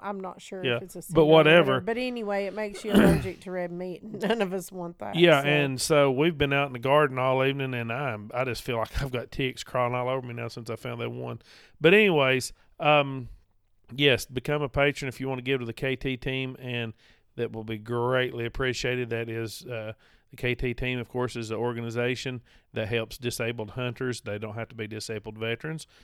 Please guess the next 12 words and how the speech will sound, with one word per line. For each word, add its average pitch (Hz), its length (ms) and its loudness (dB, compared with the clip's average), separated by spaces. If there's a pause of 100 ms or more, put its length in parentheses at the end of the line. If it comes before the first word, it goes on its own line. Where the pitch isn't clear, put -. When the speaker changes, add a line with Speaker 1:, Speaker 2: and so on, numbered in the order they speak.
(220)
Speaker 2:
Uh, 113 160 -4
they're 110 380 -8 (220)
di-, 127 200 -4
any 143 220 -2
disabled 120 540 -4
hunter. 127 280 -8
So 107 200 -6
if 104 120 -10
you're 117 140 -6
a 113 60 -8
disabled 117 480 -4
hunter, 135 320 -4